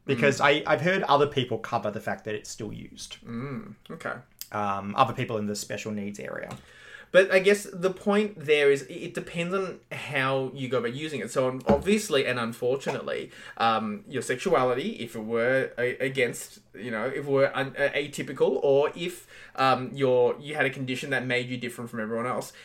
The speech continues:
Speaker 2: it was often a point of mockery. So to label your, to label someone with this thing that you were mocked for, not that you deserved or earned it, but it's just what people chose to do, then maybe that's where the negative stuff comes from.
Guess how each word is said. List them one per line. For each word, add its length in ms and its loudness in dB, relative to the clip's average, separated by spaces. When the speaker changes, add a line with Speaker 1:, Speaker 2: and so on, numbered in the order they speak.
Speaker 2:
it 160 -2
was 140 -2
often 220 0
a 20 -8
point 220 -2
of 40 -2
mockery. 440 -4
So 260 2
to 400 -2
label 680 0
your, 280 0
to 140 -6
label 300 2
someone 480 -2
with 220 -6
this 160 -6
thing 240 -4
that 240 -2
you 100 -6
were 80 -2
mocked 300 -4
for, 380 -4
not 140 0
that 100 -10
you 100 -6
deserved 480 0
or 160 0
earned 260 2
it, 80 2
but 140 0
it's 160 -6
just 180 -8
what 220 -2
people 260 -10
chose 300 -6
to 60 -8
do, 200 -2
then 220 -4
maybe 220 -2
that's 300 -4
where 140 -2
the 80 -10
negative 400 -8
stuff 180 -4
comes 220 -12
from. 240 -6